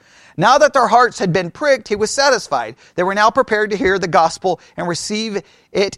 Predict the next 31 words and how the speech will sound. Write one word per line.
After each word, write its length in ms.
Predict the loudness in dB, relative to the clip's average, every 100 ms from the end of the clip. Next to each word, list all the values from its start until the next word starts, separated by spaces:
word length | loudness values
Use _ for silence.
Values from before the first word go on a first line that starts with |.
| -12
into 320 | -10 -4 0
their 140 | 2
hearts. 420 | 2 2 0 -10 -20 _ 0
Therefore, 340 | 0 4 2
the 120 | 4
apostle 440 | 2 4 4 4 -2
now 240 | 2 2
addressed 500 | 2 0 0 -2 -4
them, 300 | -2 0 -2 -12 -8
"You 80 | 0
must, 340 | 0 -2 0
uh, 120 | 2
you 180 | 2 0
must 260 | -2 -4 -2
change 440 | -2 0 -2 -4
your 100 | 0
minds 600 | 2 2 0 -6 -14 -16 _ _
and 160 | -4 -2
believe 360 | 0 0 0
the 80 | -2
gospel 520 | 4 4 2 2 4
of 100 | 4
the 60 | 0
crucified 600 | -4 -6 -6 0 0 2
one. 340 | 0 0 -2 -10 -16 -6
You 120 | 0
must 280 | 0 0 0
dismiss 800 | 0 0 -4 4 4 4 -6 0
all 320 | 6 8 6
your 280 | 4 -2 0
errors 540 | 0 2 4 4 0